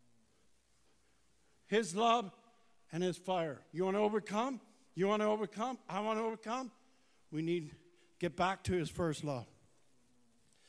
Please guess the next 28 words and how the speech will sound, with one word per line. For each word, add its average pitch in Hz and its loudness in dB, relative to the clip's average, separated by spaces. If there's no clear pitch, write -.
Turn 226 8
back 226 6
to 220 6
him. 190 4
Why 330 12
didn't 349 8
we 339 10
come 349 12
to 320 10
church? 330 12
Why 415 12
didn't 381 10
we 392 10
come 392 10
to 339 10
God? 339 10
We 240 0
came 339 10
because 302 10
we 311 2
love 294 6
him. 247 2
Why 254 4
do 285 -4
we 277 0
do 269 -2
it 285 -2
now? 269 -2